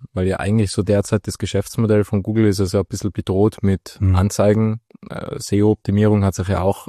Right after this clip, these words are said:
Speaker 1: stark verändert.
Speaker 2: Ja.
Speaker 1: Schafft, also wie, wie, wie sieht so ein Geschäftsmodell der Zukunft eigentlich aus? Und, und wer macht jetzt so derzeit das Rennen? Weil zwar hat ja jeder unfassbar viel Technologie, aber so richtig monetarisieren hat's noch niemand, meiner Meinung nach, oder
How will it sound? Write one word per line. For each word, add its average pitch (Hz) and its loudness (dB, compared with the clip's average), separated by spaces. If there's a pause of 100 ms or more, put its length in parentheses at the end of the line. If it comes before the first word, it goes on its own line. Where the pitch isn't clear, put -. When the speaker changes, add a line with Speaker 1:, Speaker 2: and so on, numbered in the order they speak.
Speaker 1:
stark - -10
verändert. 110 -2 (160)
Speaker 2:
Ja. 92 0 (1300)
Speaker 1:
Schafft, - -4 (100)
also 101 0
wie, 104 -12
wie, 101 -6
wie 117 0
sieht - -4
so 113 2
ein 104 4
Geschäftsmodell 107 0
der 98 -2
Zukunft - -8
eigentlich - -12
aus? - -12
Und, 95 -6
und 95 -6
wer 98 0
macht 101 0
jetzt 104 -4
so 95 -10
derzeit 98 -4
das - -10
Rennen? 107 2
Weil 95 2
zwar 98 0
hat 107 -2
ja 110 4
jeder 113 2 (260)
unfassbar 117 -4
viel 113 -4
Technologie, 101 -2
aber 110 2
so 98 -4
richtig 110 -6
monetarisieren 107 0
hat's 117 -4
noch 107 -4
niemand, 123 0
meiner 107 -2
Meinung 110 0
nach, 110 2
oder 95 -2